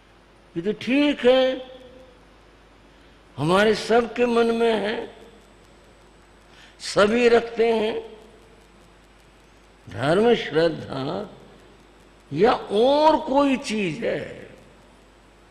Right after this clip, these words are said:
जो हम समझते हैं, जो हम सोचते हैं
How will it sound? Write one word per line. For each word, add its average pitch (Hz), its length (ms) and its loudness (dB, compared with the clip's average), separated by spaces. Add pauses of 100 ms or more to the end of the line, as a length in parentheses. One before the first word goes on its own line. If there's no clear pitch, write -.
(840)
जो 131 380 -2
हम 135 320 -4
समझते 139 840 -4
हैं, 127 460 -4
जो 127 180 -2
हम 131 140 -2
सोचते 139 680 -6
हैं 98 460 -12